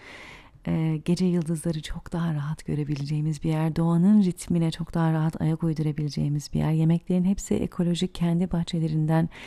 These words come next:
topladıkları veya lokal yerlerden toplanan şeylerle yapılıyor.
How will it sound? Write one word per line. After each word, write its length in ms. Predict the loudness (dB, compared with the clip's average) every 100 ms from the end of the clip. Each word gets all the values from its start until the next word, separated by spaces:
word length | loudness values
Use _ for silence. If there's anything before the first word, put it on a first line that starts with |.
| -16 -16 -2
topladıkları 640 | 0 2 0 0 0 2
veya 300 | 2 2 2
lokal 640 | 0 -2 0 4 6 6 2 -6 -12 0
yerlerden 500 | 4 4 4 2 0
toplanan 460 | 0 0 2 2 2
şeylerle 440 | 0 0 0 0
yapılıyor. 480 | -2 0 2 2